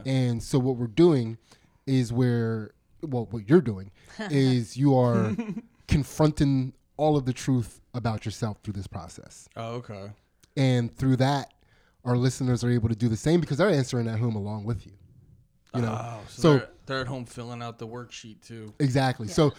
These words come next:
Speaker 1: I mean, and there's probably somebody also going, "Man, he, I don't lie either." But then once you find that, they're like, "Oh, yeah, I guess I do lie as well." Right?
Speaker 3: Oh, yeah. Um, yeah, sorry. I'm, pr-, uh, I do remember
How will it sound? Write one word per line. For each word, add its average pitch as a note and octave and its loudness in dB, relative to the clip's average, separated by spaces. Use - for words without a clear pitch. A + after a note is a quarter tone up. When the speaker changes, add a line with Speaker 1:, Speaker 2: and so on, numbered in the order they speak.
Speaker 1:
I C#3+ -4
mean, D#3 4
and D#3 2
there's D#3+ 0
probably G3 0
somebody D3+ 0
also D#3 0
going, B2 -2
"Man, B2 -8
he, A2+ -12
I C#3+ -8
don't C#3 -2
lie A#2+ -4
either." B2 -6
But C3 2
then B2+ 4
once C3 0
you B2+ -2
find B2 -4
that, A2+ -6
they're A#2+ -2
like, A#2 -2
"Oh, B2 0
yeah, A#2+ -2
I A2 -4
guess A2 -8
I A#2 -6
do A2 -6
lie G#2 -4
as G2 -10
well." F2 -14
Right? A#2 -6
Speaker 3:
Oh, A#2 -12
yeah. A2+ -12
Um, G3+ -4
yeah, B2+ -10
sorry. A2+ -12
I'm, A2+ -16
pr-, - -18
uh, A#2 -12
I A#2+ -16
do B3+ -12
remember B2 -10